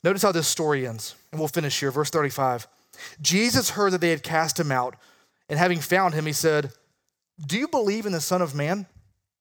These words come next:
Blind Bart answered him, "And who is he, sir, that I may believe in him?"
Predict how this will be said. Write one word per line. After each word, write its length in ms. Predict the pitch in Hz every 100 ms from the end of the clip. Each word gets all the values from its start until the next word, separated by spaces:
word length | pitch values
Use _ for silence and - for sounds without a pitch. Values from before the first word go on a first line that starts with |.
| _ _ _ _ _ _ _ _ _ _ _ _
Blind 300 | 139 147 143
Bart 180 | 143 143
answered 360 | 151 185 147
him, 260 | 131 117 104 _ _ _ -
"And 160 | 190
who 200 | 180 269 -
is 240 | 233 302
he, 160 | 185 156
sir, 440 | - 147 147 220 - -
that 100 | 196
I 140 | 196 220
may 100 | 247
believe 360 | 269 285 302
in 80 | 233
him?" 340 | 160 139 113